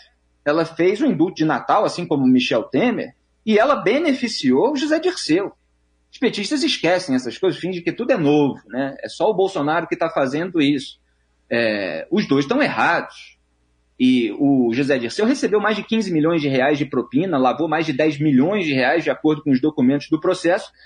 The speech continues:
em que ele teve a sua condenação agora mantida pela quinta turma do S T J, a gente tá falando já da chamada terceira instância, né, por alguns,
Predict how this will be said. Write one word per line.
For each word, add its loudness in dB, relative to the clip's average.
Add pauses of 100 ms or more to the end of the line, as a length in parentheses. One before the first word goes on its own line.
(220)
em 4
que 4
ele 2
teve 2
a 2
sua -2
condenação 0
agora 2
mantida 0
pela 2 (140)
quinta 0
turma 0
do 2
S 0
T 2
J, 0 (400)
a -4
gente -8
tá 0
falando 0
já 0
da -2
chamada 0
terceira 0
instância, 0
né, 0
por -4
alguns, -2